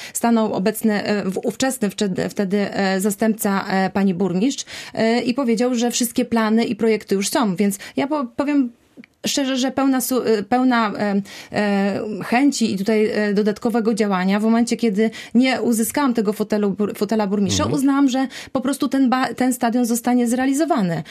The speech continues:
Speaker 1: No niestety minęło pięć lat. E, m, ja rozumiem, że tutaj gdzieś trwają jakieś jeszcze dodatkowe, e, e, projekty, uzgodnienia,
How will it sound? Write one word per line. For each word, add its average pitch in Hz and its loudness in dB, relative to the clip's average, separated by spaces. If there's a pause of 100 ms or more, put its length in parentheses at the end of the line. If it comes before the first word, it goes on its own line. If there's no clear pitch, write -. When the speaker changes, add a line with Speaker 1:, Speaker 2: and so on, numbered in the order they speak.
(200)
Speaker 1:
No 254 2
niestety 277 2
minęło 233 4
pięć 220 -2
lat. 190 -2
E, - -4 (200)
m, - -4 (240)
ja 240 2
rozumiem, 240 2
że 190 0
tutaj 202 -2
gdzieś 196 0
trwają 220 0
jakieś 196 0
jeszcze 196 -2
dodatkowe, 202 0 (420)
e, - -18
e, 190 0
projekty, 226 0
uzgodnienia, 196 2